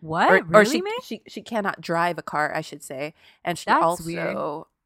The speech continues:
Speaker 2: she also apparently can't have a cell phone.
Speaker 1: What?
Speaker 2: That's why, like, e-, whenever you see her posting to Instagram or whatever, it's always, like, very highly curated
Speaker 1: That's
Speaker 2: shit.
Speaker 1: true. And it's always, like, somebody else clearly shot it.
Speaker 2: Yeah,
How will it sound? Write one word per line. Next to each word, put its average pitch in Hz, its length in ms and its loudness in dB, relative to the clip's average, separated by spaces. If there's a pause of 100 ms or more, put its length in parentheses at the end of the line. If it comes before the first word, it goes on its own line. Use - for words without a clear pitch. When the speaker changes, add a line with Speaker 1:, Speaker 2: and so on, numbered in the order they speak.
(140)
Speaker 2:
she 190 240 -6
also 233 400 4
apparently 202 400 -4
can't 196 240 -8
have 196 140 -6
a 165 60 -6
cell 190 420 -4
phone. 131 480 -6 (500)
Speaker 1:
What? 262 640 -4 (160)
Speaker 2:
That's 202 240 2
why, 220 160 2
like, 208 320 -4
e-, - 180 -4
whenever 196 320 -4
you 214 140 -8
see 202 240 -12
her 196 220 -4
posting 180 800 -8
to - 180 -6
Instagram 214 480 -6
or 220 80 -8
whatever, 220 260 -4
it's 175 180 -8
always, 170 360 -2
like, 156 140 -14
very 170 280 -4
highly 160 600 -8
curated 143 640 -12 (400)
Speaker 1:
That's 180 260 0
Speaker 2:
shit. 151 160 -8
Speaker 1:
true. 170 200 -8
And 175 100 -8
it's 180 160 -8
always, 196 240 -4
like, 175 200 -8
somebody 190 380 -6
else 165 200 -6
clearly 170 360 -8
shot 156 320 -4
it. 143 160 -16 (240)
Speaker 2:
Yeah, 170 240 4